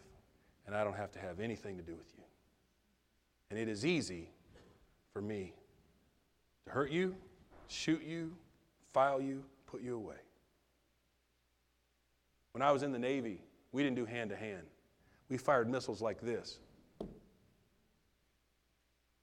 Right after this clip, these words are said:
Two hundred fifty miles off the coast. We never saw the faces. We never heard the screams. We never saw it. We just hit a button. That's easy.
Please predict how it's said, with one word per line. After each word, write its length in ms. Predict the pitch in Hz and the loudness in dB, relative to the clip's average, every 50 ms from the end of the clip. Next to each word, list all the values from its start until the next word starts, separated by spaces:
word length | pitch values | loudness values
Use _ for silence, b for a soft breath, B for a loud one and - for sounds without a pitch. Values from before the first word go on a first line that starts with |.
| _ _ - | _ _ 0
Two 140 | - 185 165 | 4 4 6
hundred 240 | 165 156 143 123 - | 6 6 4 4 4
fifty 240 | 170 147 - 147 | 2 0 2 2
miles 300 | 135 135 139 135 127 110 | 4 6 6 6 6 6
off 120 | 127 120 - | 4 2 2
the 80 | - | -2
coast. 480 | 101 - - - 143 123 98 - - - | -6 -6 -2 0 0 0 -2 -2 -6 -6
We 80 | 135 143 | -4 -2
never 220 | 147 123 107 107 | -2 -2 -2 -4
saw 260 | - - - 135 131 | -4 -2 0 2 2
the 80 | 113 101 | 2 0
faces. 540 | - - 123 123 131 127 - - 139 117 113 | -4 -6 -4 -4 -4 -4 -4 -6 -6 -6 -4
We 100 | 120 123 | -6 -4
never 200 | 127 120 110 101 | -4 -4 -6 -6
heard 180 | 113 117 110 | -6 -6 -8
the 80 | 104 98 | -8 -10
screams. 540 | - - - 113 113 120 120 123 120 113 - B B B B B | -12 -12 -12 -10 -10 -8 -8 -10 -10 -12 -14 B B B B B
We 100 | 123 131 | -6 -4
never 220 | 131 123 110 107 | -4 -4 -4 -6
saw 260 | - - - 131 110 | -6 -2 0 0 0
it. 80 | 101 - | 0 -2
We 80 | 113 113 | -4 -6
just 160 | 104 92 - | -8 -8 -6
hit 100 | - 110 | -8 -8
a 60 | 90 | -8
button. 360 | 82 87 101 113 - - 82 76 - - _ - - - - - - - - _ _ _ _ _ _ _ _ _ _ _ _ _ _ _ _ _ _ _ _ _ _ _ _ _ _ _ _ _ _ _ _ _ - | -8 -10 -10 -10 -10 -12 -16 -18 -20 -18 _ -12 -12 -12 -12 -16 -20 -20 -20 _ _ _ _ _ _ _ _ _ _ _ _ _ _ _ _ _ _ _ _ _ _ _ _ _ _ _ _ _ _ _ _ _ 0
That's 240 | 127 123 117 - - - 120 | 2 2 2 0 -4 -10 -8
easy. 520 | 120 120 113 107 90 85 73 67 - - | -6 -6 -6 -6 -6 -8 -10 -10 -12 -16